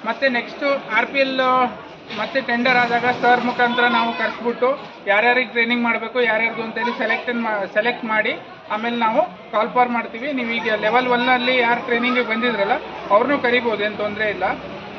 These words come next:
ಯಾ-, ಅವಾಗ ಸೆಲೆಕ್ಷನ್ ಆದ್ಮೇಲೆ ಡಿಪಾರ್ಟ್‌ಮೆಂಟ್ ಥ್ರೂ ಇಂದ ನಿಮ್ಗೆಲ್ಲ ಕಾಲ್ ಬರ್ತದೆ. ಅವಾಗ ಬಂದು ಎಲ್ಲಿ ಅಂತ ಹೇಳಿ ಟ್ರೈನಿಂಗ್ ಅಟೆಂಡ್ ಆಗಿ.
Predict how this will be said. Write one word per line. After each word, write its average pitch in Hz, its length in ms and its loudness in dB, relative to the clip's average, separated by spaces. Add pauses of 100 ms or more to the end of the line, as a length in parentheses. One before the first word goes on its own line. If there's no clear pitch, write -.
(140)
ಯಾ-, 214 420 4
ಅವಾಗ 254 240 2
ಸೆಲೆಕ್ಷನ್ 254 460 0
ಆದ್ಮೇಲೆ 240 600 0
ಡಿಪಾರ್ಟ್‌ಮೆಂಟ್ 240 580 2
ಥ್ರೂ 240 140 4
ಇಂದ 233 160 0
ನಿಮ್ಗೆಲ್ಲ 240 440 2
ಕಾಲ್ 233 260 0
ಬರ್ತದೆ. 226 420 0
ಅವಾಗ 233 380 -2
ಬಂದು 240 260 0
ಎಲ್ಲಿ 233 200 2
ಅಂತ 226 160 -2
ಹೇಳಿ 247 160 2
ಟ್ರೈನಿಂಗ್ 220 340 -2
ಅಟೆಂಡ್ 214 280 0
ಆಗಿ. - 200 0